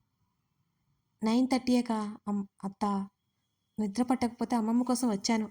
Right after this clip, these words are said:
అంది తడబడుతూ. "ఇప్పుడు టైమ్ ఎంతో తెలుసా?" టెన్ థర్టీ అని అంది హేమ.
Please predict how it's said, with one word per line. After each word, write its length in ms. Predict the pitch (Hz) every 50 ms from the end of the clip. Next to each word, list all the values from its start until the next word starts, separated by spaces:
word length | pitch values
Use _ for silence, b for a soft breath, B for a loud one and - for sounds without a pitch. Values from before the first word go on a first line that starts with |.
| - -
అంది 240 | 214 208 208 214 220
తడబడుతూ. 500 | 220 - 196 196 196 208 214 208 202 208 208 - _ _ _ _ _ _ _ _ _ _ _ _ _ _ _ _ _ _ _ _ _ _ _ _ _ _ -
"ఇప్పుడు 320 | 226 233 233 233 240 214 233
టైమ్ 260 | 226 208 208 220 240
ఎంతో 140 | 247 240 247
తెలుసా?" 320 | 233 220 208 - 240 233 233 233 _ _ _ _ _ -
టెన్ 200 | 196 196 208 202
థర్టీ 340 | - 226 202 - - 214 - _ _ _ _ _ _ _ _ _ _ _ _ _ _ _ _ _ _ -
అని 160 | 226 226 226 233
అంది 240 | 226 220 214 233
హేమ. 260 | 233 202 214 214 214